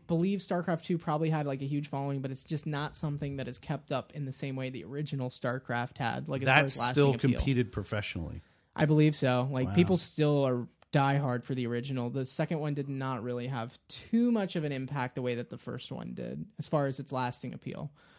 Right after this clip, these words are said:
Speaker 1: Um, but there's still the campaigns. If for whatever reason you play this for free and you like it, you can still download the two expansions for,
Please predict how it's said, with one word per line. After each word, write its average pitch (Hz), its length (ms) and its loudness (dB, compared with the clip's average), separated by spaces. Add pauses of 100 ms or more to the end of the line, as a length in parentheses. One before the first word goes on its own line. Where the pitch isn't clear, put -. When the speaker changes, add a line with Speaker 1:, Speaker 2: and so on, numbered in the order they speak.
(240)
Speaker 1:
Um, 135 420 0 (100)
but 175 380 6
there's 165 200 2
still 170 220 4
the 165 80 2
campaigns. 151 640 0
If 135 120 -4
for 151 100 -4
whatever 139 240 0
reason 143 420 0
you 135 180 -2 (140)
play 156 140 4
this 156 180 4
for - 120 -4
free 233 380 4
and 135 280 0
you 127 80 0
like 143 280 2
it, 160 160 2
you 143 120 -4
can 143 140 -2
still 139 220 -2
download 131 440 -2
the 151 80 -4
two 139 220 -4
expansions 139 680 -4
for, 135 300 -4